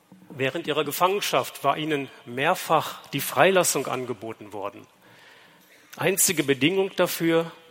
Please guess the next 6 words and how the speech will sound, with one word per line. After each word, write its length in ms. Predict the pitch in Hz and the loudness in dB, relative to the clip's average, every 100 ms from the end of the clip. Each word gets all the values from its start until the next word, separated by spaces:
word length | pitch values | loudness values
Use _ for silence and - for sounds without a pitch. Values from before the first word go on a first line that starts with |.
| - - _ _ _ _ _ | -20 -20 _ _ _ _ _
Muslim 440 | 131 135 147 165 151 | -6 -4 -4 -6 -4
zu 220 | - 107 | -6 -4
werden, 420 | 107 107 117 151 - _ _ _ _ _ _ - | -4 -4 -6 -12 -16 _ _ _ _ _ _ -12
zum 240 | - 160 | -6 -2
Islam 380 | 165 - 147 160 | 0 2 2 2
überzutreten. 800 | 131 113 - 110 - 98 98 | -2 -6 -6 -8 -8 -10 -12